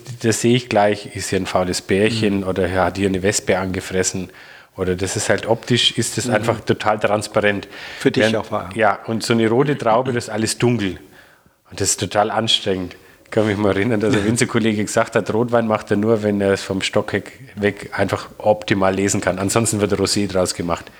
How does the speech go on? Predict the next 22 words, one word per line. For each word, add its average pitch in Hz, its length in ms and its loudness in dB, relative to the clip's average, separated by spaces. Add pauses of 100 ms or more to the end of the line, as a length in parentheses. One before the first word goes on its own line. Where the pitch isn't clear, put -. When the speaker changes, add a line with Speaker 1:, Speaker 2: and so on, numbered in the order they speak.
(500)
Speaker 1:
Ich 120 140 2
mache 107 200 2
nur 120 200 4
Rosé 107 340 0
aus 104 240 0
die 113 140 2
roten 107 320 2
Trauben, 95 340 2
die 92 140 -4
wir 95 100 4
haben, 95 180 0
weil 90 200 2
ich - 260 -10 (1000)
persönlich 123 600 2
und 104 200 -2
auch 101 120 4
meine 101 280 4
Frau, 107 380 2
wir 104 140 0
trinken 107 280 -2
zu 101 120 -4
neunundneunzig 98 800 0